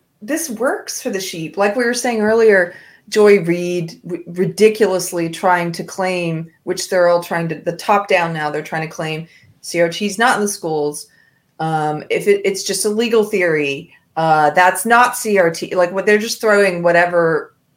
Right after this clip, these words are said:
everything against the wall to see what will stick. But it, but it works.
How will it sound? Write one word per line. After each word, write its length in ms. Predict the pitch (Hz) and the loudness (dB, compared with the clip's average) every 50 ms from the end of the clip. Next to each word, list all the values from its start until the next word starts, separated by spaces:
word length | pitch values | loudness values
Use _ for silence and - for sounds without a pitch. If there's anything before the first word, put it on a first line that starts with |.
| _ - | _ 2
everything 420 | 190 220 220 220 208 208 185 165 | 2 4 4 2 2 0 -2 -4
against 260 | 156 160 160 165 - | -4 -4 -6 -6 -6
the 60 | - 165 | -6 0
wall 200 | 160 160 160 147 | 2 2 2 2
to 60 | 156 | 0
see 160 | - - 165 | -6 -8 -8
what 120 | 156 - | -8 -8
will 60 | - - | -8 -8
stick. 440 | - - - 147 160 170 - - _ _ _ _ _ _ _ _ - | -10 -6 -4 -2 -4 -4 -6 -10 _ _ _ _ _ _ _ _ 0
But 140 | 233 233 226 | 2 4 4
it, 280 | 233 220 220 - - | 4 4 2 -2 -2
but 140 | 202 220 220 | 2 4 4
it 140 | 220 - 202 | 4 4 4
works. 600 | 254 359 403 269 - - - - - - - | 2 2 2 0 -2 -4 -8 -10 -10 -12 -14